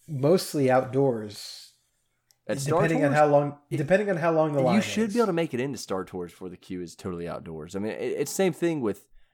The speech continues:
Speaker 2: with Toy Story Mania. There could be an outdoor queue, but you should be able to make it inside.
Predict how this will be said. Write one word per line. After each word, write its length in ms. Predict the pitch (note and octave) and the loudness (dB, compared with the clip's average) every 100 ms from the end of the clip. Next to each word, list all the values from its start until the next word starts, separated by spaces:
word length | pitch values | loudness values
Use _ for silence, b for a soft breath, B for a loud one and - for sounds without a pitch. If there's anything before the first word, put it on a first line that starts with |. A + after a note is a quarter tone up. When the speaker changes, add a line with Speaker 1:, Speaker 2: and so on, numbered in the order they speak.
| _ | _
Speaker 2:
with 160 | G#2+ - | -12 -2
Toy 180 | - B2+ | 2 2
Story 280 | - G#2 F#2 | 2 0 0
Mania. 360 | A2+ G2+ D#2 | -2 -4 -6
There 160 | D#2+ G2 | -6 -6
could 300 | - E3+ D3 | -4 -6 -2
be 120 | B2+ | -2
an 80 | A2+ | 0
outdoor 320 | G#2+ F#2+ G#2+ | -2 -2 -6
queue, 340 | G2+ - G#2+ G2 | -8 -6 -4 -4
but 140 | E2 | -6
you 140 | G2+ | -8
should 400 | G2 - D3 B2+ | -10 -10 -6 -6
be 100 | F#2+ | -6
able 120 | F#2 F2 | -8 -8
to 60 | |
make 180 | F2 E2 | -12 -12
it 60 | E2 | -14
inside. 640 | D#2+ - F2+ F2 E2+ | -10 -6 -4 -4 -6